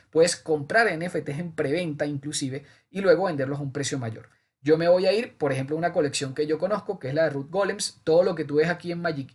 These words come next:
Eden dentro de esta página web, vas a verlo exactamente igualito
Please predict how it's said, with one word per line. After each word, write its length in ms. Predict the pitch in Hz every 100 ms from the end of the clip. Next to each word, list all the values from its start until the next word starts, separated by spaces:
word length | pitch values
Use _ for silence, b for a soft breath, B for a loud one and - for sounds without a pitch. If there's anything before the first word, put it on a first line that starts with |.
| -
Eden 320 | 175 170 185 B B B
dentro 480 | 139 165 160 185 175
de 160 | 143 139
esta 280 | 127 160 160
página 280 | 165 175 175
web, 220 | 220 233
vas 240 | - 139 139
a 40 |
verlo 340 | 151 151 165 -
exactamente 920 | 147 139 160 160 - 170 170 165 156
igualito 720 | - 202 170 156 135 117 151